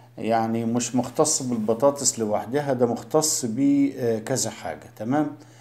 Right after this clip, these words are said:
ولكن بيظهر جلياً يعني على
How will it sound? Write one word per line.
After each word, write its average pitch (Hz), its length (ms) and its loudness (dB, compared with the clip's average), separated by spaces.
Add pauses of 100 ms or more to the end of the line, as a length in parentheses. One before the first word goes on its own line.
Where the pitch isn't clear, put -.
(460)
ولكن 156 480 6
بيظهر 139 580 4
جلياً 127 460 4
يعني 120 420 2
على 117 420 -2